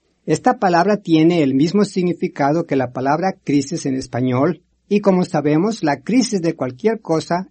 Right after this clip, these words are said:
es un tiempo de prueba, el tiempo en que el asunto se determina.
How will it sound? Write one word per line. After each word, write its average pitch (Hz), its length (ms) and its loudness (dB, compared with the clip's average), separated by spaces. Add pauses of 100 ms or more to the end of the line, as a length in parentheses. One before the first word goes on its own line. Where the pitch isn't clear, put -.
es - 200 -6
un 165 180 0
tiempo 160 380 0
de 143 100 -2
prueba, 160 540 0 (300)
el 143 220 -2
tiempo 208 460 0
en 123 120 -6
que 135 100 -6
el 127 60 -4
asunto 160 520 -2
se 147 160 -6
determina. 147 600 -2